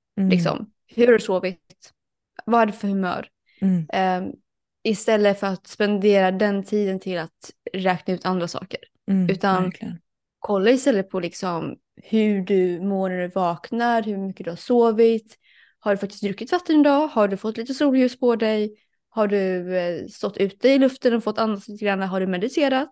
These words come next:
Speaker 2: Har du skrivit?
Speaker 1: Mm.
Speaker 2: Liksom, få det som en vana istället. Och, eh, det kommer, liksom, underlätta att se vad hände nu? Varför mår jag så här?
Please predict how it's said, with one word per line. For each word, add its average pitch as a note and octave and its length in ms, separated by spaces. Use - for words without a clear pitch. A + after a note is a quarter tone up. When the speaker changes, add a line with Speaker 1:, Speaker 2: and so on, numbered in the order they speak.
Speaker 2:
Har G3+ 120
du F#3 80
skrivit? D4 600
Speaker 1:
Mm. F3 100
Speaker 2:
Liksom, A#3 460
få C#4 180
det F4 200
som G#4 100
en D#4 120
vana G#3+ 260
istället. A#3 500
Och, A3 500
eh, G3+ 280
det A3 140
kommer, C#4+ 200
liksom, C#4 240
underlätta B3 840
att - 140
se G3+ 440
vad G#3+ 360
hände G3 800
nu? A#3+ 480
Varför A#3 360
mår G#3+ 180
jag G3 60
så A3 100
här? C4+ 300